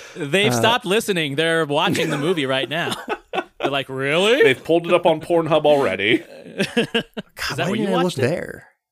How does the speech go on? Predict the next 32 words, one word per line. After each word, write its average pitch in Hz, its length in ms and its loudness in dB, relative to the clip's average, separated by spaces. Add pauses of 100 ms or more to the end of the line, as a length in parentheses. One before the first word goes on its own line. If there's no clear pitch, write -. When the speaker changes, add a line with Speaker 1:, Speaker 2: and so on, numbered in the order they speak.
(160)
Speaker 3:
What? 135 260 -2 (100)
Speaker 2:
I'm 123 160 -12
like, 131 120 -8
"Why 107 180 -6
didn't 160 180 -4
I, 147 260 -8
why 131 160 -14
didn't 151 120 -12
I 139 80 -12
check - 240 -12
there 123 180 -6
first - 120 -4
Speaker 3:
It's 349 160 2
Speaker 2:
before - 300 -4
I 147 80 4
ordered - 120 2
it?" - 40 -8
Speaker 3:
probably 113 280 -4
there. 107 400 0
I 113 60 2
mean, 127 240 -2
there 160 100 4
Speaker 1:
It's 196 140 2
Speaker 3:
wa- 196 100 6
Speaker 1:
probably 208 540 0
there. 143 220 0
Speaker 3:
Yeah. 123 40 -8
Speaker 2:
Probably 135 380 -6
is 107 100 -4
there. - 480 -2
Speaker 3:
<laughs> - 100 -20
Yeah. 180 80 -14